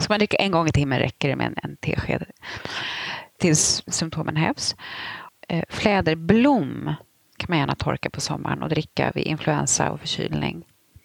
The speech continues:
Och röllika, blanda gärna röllikablom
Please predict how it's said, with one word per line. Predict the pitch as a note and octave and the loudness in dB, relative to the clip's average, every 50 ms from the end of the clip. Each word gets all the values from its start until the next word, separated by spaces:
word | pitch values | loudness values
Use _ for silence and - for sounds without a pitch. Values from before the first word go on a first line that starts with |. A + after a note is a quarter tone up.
| _ - _ _ _ _ _ _ - _ - - - | _ -20 _ _ _ _ _ _ -20 _ -12 -12 -10
Och | - - - F#3+ D#3 - - - - | -6 -2 0 0 0 0 -4 -2 0
röllika, | E3+ E3 F3 F3+ F3+ E3 D#3 D#3+ F3 F3+ - - E3 D3+ | 2 4 4 4 4 4 4 4 4 2 2 2 0 2
blanda | D#3+ F#3+ A3 A3+ G#3+ G3 F#3 F#3+ G3+ G#3+ G#3+ | 4 4 4 4 2 0 0 0 2 4 4
gärna | G#3 F#3 D#3 D3 C#3 C#3+ | 4 4 4 2 2 2
röllikablom | D3 D#3+ D#3 C#3 - - - - - C#3 - - - - C3+ C3 B2+ B2+ B2+ C3 | 2 2 2 2 2 0 -2 -2 -2 -4 -4 -4 -4 -2 -2 -2 -2 -4 -6 -10